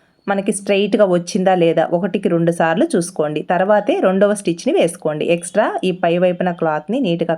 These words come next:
కట్ చేసి నెక్స్ట్ ఓవర్లాక్ ఫెసిలిటీ ఉంటే ఓవర్లాక్ వేసుకోండి. లేదా ఇక్కడ మనకి ఇలా స్టిచ్ వేసినప్పుడు మనకి ఎక్స్ట్రా క్లాత్ ఉంటుంది కదా, అంటే ఈ వేస్ట్ క్లాత్ అనేది బ్యాక్ సైడ్కి వెళ్ళేలా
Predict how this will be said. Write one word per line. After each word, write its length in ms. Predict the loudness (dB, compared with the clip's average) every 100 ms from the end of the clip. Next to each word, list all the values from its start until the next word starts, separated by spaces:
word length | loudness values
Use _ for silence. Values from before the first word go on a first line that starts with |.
| -4
కట్ 160 | -6 -2
చేసి 380 | -2 -2 -2 -2 -2 _ _ _ _
నెక్స్ట్ 300 | -4 -2 -2 2 4
ఓవర్లాక్ 400 | 4 4 0 0
ఫెసిలిటీ 360 | -2 -2 0 0
ఉంటే 140 | 2 2 4
ఓవర్లాక్ 360 | 2 2 0 0
వేసుకోండి. 500 | -2 -2 -2 0 0 -2 -8 _ _ 0
లేదా 200 | 2 2
ఇక్కడ 160 | 2 2 2
మనకి 300 | 0 0 0 0 -4 _ _ _ -4
ఇలా 140 | 0 0
స్టిచ్ 260 | 0 -4 0 2
వేసినప్పుడు 560 | 2 2 2 2 0 2 0 0
మనకి 200 | -2 -2
ఎక్స్ట్రా 300 | -2 -2 0 0 0
క్లాత్ 300 | 2 2 2
ఉంటుంది 240 | 0 0 2
కదా, 200 | 2 2 2
అంటే 180 | 2 2 2
ఈ 20 | 2 2
వేస్ట్ 300 | 2 2 -2 0
క్లాత్ 240 | 0 2
అనేది 200 | 0 0 0 0
బ్యాక్ 280 | 0 0 0
సైడ్కి 300 | 0 0 0
వెళ్ళేలా 320 | 0 2 2